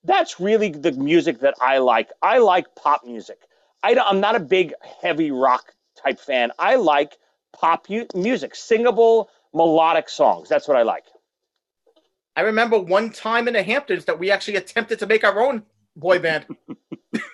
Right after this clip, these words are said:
Speaker 1: There's video out there somewhere. We had the, we had the moves and everything, right?
Speaker 2: That was,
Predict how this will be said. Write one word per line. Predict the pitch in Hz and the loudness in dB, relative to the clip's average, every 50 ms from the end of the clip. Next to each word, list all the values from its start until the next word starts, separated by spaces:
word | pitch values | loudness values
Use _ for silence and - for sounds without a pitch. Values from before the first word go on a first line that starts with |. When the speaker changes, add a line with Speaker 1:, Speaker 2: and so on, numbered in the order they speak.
| - - _ _ _ - 214 - - - - - - _ _ _ _ | -20 -20 _ _ _ -18 -18 -18 -18 -20 -20 -20 -20 _ _ _ _
Speaker 1:
There's | - 175 226 220 165 | -2 0 0 0 0
video | 175 254 277 302 277 233 202 | 0 -2 0 0 2 2 2
out | 185 180 170 - | 2 2 0 0
there | 185 175 165 | 0 -2 -2
somewhere. | - - 226 233 226 202 170 | -2 -2 -4 -2 0 0 2
We | 156 185 208 | 2 2 0
had | 190 185 202 202 180 | 0 0 -2 -2 -4
the, | 180 220 | -6 -4
we | 185 190 214 202 | -4 -2 0 0
had | 202 208 196 175 | 0 0 0 0
the | 185 | -2
moves | 165 165 196 233 233 202 165 | 0 0 0 0 0 0 0
and | 196 202 | -2 0
everything, | 240 269 233 175 143 127 120 | 0 0 0 0 0 0 0
right? | 131 151 175 220 285 - - _ _ _ _ _ _ _ _ _ _ _ _ _ | 0 0 0 0 -2 -4 -10 _ _ _ _ _ _ _ _ _ _ _ _ _
Speaker 2:
That | 196 180 175 | -12 -8 -8
was, | 185 175 | -8 -8